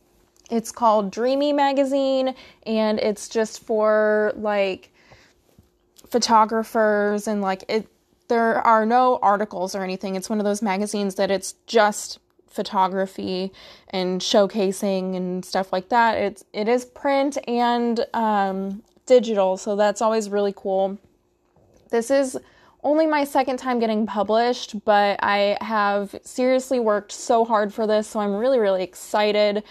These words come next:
I also did it all by myself this time. The first time I was published, the photographer submitted my pictures, and this time I submitted them. So that's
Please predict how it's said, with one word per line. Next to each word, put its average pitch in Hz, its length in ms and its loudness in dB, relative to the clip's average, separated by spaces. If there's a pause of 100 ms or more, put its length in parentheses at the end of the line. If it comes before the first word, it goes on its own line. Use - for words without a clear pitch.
(340)
I 220 140 2
also 254 800 2
did 240 140 0
it 254 180 2
all 202 140 2
by 220 160 2
myself 240 480 -2
this 226 180 -4
time. 190 460 -8 (540)
The 214 220 4
first 247 300 -2
time 262 640 -2 (140)
I 214 340 2
was 196 300 -2
published, 220 540 0
the 196 100 -4
photographer 214 640 -2
submitted 294 480 0
my 302 160 0
pictures, 311 800 2
and 220 300 -2
this 226 180 0
time 214 460 -4
I 185 180 -2
submitted 247 560 -2
them. 262 400 2 (320)
So 208 400 2
that's - 460 -4